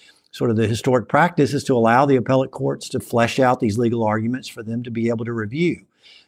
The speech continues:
And for somehow or another using, you know, the, the guise of the election as a vehicle to supersede the traditional process, we think shows what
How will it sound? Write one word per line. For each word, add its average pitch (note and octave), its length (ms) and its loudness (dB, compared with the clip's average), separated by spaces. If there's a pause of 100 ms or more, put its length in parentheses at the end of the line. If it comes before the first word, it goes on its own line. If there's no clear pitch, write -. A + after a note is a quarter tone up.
And G#2+ 140 -2
for B2+ 100 0
somehow C#3+ 380 2
or - 20 4
another B2 260 4
using, B2 800 2 (420)
you A#2 140 -4
know, A2 80 0
the, G#2+ 160 -2
the A#2 160 -4
guise C#3 460 4
of C#3 100 2
the B2 140 2
election A#2+ 500 0
as A2 160 0
a G#2 120 0
vehicle A#2 580 2
to G#2 400 2
supersede A#2+ 720 2
the A2+ 60 -4
traditional G#2 480 -8
process, A2 720 -2 (400)
we A2 120 4
think A2+ 300 2
shows A2 440 4
what A2+ 380 -2